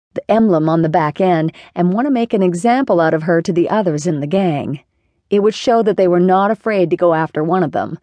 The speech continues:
but if she were able to reach the hideout, she'd be safe from prosecution.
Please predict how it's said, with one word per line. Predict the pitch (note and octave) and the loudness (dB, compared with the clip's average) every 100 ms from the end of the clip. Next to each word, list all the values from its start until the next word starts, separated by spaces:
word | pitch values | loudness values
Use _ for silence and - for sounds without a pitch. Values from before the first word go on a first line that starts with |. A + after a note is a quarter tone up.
| - - _ _ | -20 -20 _ _
but | E3+ | -4
if | F3 | -2
she | - A#3+ | -2 -4
were | C4+ - | -4 -4
able | G3+ F#3 | -2 -2
to | F3 F3+ | -2 0
reach | F#3 - | 0 -2
the | D3 | -4
hideout, | C#3+ A#3 C4+ F3+ D3+ C#3+ - - _ _ | -4 -4 -2 0 0 -2 -4 -12 _ _
she'd | - C4 | -12 -8
be | - | -6
safe | C#4 G3+ E3 | -4 0 0
from | - D#3+ | 0 -2
prosecution. | D3+ C#3 D3 - B2 - D#3 D3+ | -2 -4 -4 -4 -4 -4 -6 -6